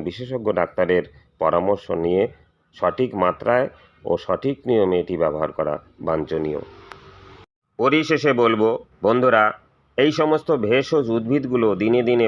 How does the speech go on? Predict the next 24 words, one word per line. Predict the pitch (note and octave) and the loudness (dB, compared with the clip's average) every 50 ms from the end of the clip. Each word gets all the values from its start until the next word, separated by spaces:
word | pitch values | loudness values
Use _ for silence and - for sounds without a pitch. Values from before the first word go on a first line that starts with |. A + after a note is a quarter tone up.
| G2 | 2
প্রায় | - G2 F#2 F2+ F2+ E2+ | 2 2 2 2 2 0
বিলুপ্তির | F2 F#2+ G2+ A2 - - - A#2+ - - | 0 0 0 0 0 0 -2 -2 0 2
পথে | A2+ G#2+ - A#2 F#2+ - | 0 0 0 -2 -2 0
চলে | A2+ G#2 A2 G#2+ | 0 2 2 4
যাচ্ছে, | A2+ G#2+ - - - A2+ A2 G#2+ - - - - - - - | 2 2 0 -4 -2 -2 -2 -2 -2 -6 -16 -20 -20 -8 -2
তাই | - G2+ G2+ G#2 G#2+ | 0 2 2 2 2
এদেরকে | G#2 B2 C3 B2+ A#2+ C#3 C3 B2 A#2+ A#2 A#2 - - - - - | 2 0 0 0 0 0 2 2 2 0 -2 -8 -14 -20 -14 -6
টিকিয়ে | - B2 A2+ - D3+ D3+ D#3 D3 | -4 -4 -4 -2 0 0 2 4
রাখা | D3+ C#3+ C#3 - B2 A#2 A2 G#2+ - - - - - - - - | 2 2 2 2 2 2 2 2 0 -4 -12 -20 -20 -20 -8 -4
আমাদের | - F#2+ G#2 A2 G#2 G#2 G2+ G2 G2 | 0 0 2 2 4 4 4 4 2
একান্ত | G2 - A2+ A2+ A#2+ A#2 B2+ A#2 F#2+ | 2 2 0 0 0 0 -2 -2 0
কর্তব্য। | G2+ G2 - - - B2 A#2 A2 A#2+ D#3 C#3 C3+ - - - _ _ - - - | 0 0 0 0 -2 -2 -2 0 0 0 0 0 -4 -8 -18 _ _ -8 -2 0
তাই | G#2 G#2 G#2 G2+ G#2 | 2 4 4 4 4
আসুন | G#2+ - - - C#3+ C3 A2 | 2 0 0 -2 0 0 0
বন্ধুরা, | G#2 A2 A2+ A#2 A2 G#2+ G2+ G2 G2+ - - - - - | 0 2 2 2 2 2 2 0 -2 -6 -12 -20 -12 -6
আমরা | - F#2 G2 G#2 A2 G#2 - - | -4 -2 0 0 0 -2 -2 -2
সবাই | G2+ F#2+ G#2 A#2 C3+ D3+ D#3 | 0 2 2 2 2 0 -2
মিলে | D#3 C#3 A2+ G2+ F#2+ | -2 0 0 0 0
এই | G2 - - | 0 -2 -2
সমস্ত | G#2+ G#2+ G#2+ - - G2 E2+ | -2 -2 -2 -2 -4 -4 -2
ভেষজ | F#2 G2+ G2 - C3 A#2+ A2 G#2+ | -2 -4 -4 -4 -4 -4 -2 -4
উদ্ভিদগুলোকে | F#2 F#2 G#2 G2+ F#2 F2+ F#2+ F#2 F2+ - - F2+ F2 E2 E2 - _ _ _ - - - | -4 -4 -4 -4 -2 -2 0 0 -2 -2 0 -2 -2 -2 -2 -8 _ _ _ -20 -10 -4
সংরক্ষণ | - F#2 F#2 F#2 F#2 G2 G#2 - - - G2+ F#2 E2+ - | -2 0 0 2 2 0 0 -2 -2 -4 -2 -2 -2 -2
করি। | F2 E2+ D#2 | -4 -4 -4